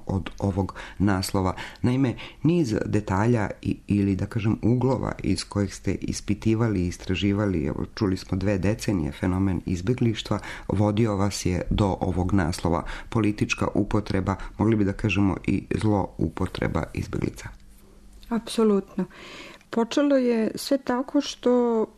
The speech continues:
Speaker 2: od kad su se, m, izbeglice pojavile, ne samo u Srbiji, nego i, e, budući da sam izveštavala iz Bosne i Hercegovine, unutar Bosne i Hercegovine,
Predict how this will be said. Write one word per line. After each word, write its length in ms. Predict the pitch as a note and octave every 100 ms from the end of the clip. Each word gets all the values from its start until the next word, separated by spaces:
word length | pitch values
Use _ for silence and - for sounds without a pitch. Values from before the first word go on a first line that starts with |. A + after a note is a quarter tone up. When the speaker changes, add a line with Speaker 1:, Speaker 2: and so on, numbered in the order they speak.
| -
Speaker 2:
od 180 | G#3+ -
kad 160 | G#3
su 140 | - F#3+
se, 440 | - G#3 G3+ G3+ - -
m, 200 | G3+ -
izbeglice 680 | G#3 F#3+ G3 G3 F#3+ - F#3+
pojavile, 840 | F#3+ G3+ F#3+ F#3 G3+ G3 F3 F3
ne 160 | F3+ F3+
samo 300 | - F#3+ F#3
u 40 |
Srbiji, 500 | F#3 F#3 F3+ F#3+ G3
nego 380 | F3+ F3+ F3 F#3
i, 420 | F3+ F3+ F3+ F3+
e, 40 | - F3+ F3+ F3 D#3+ A2 - - -
budući 460 | F3+ F3+ F#3 F#3 E3+
da 80 | E3+
sam 220 | - F#3
izveštavala 720 | F3 F3+ - F3+ E3+ F3+ F3
iz 320 | E3+ E3+ E3 E3
Bosne 360 | F#3 F3+ F#3
i 20 |
Hercegovine, 840 | F3+ F3+ F3 - F3 F3+ F3+ F3 F3
unutar 440 | F3+ F3+ F3 E3+
Bosne 360 | E3 E3+ - F3
i 40 |
Hercegovine, 880 | F3 E3 - D#3+ E3 E3+ E3+ F3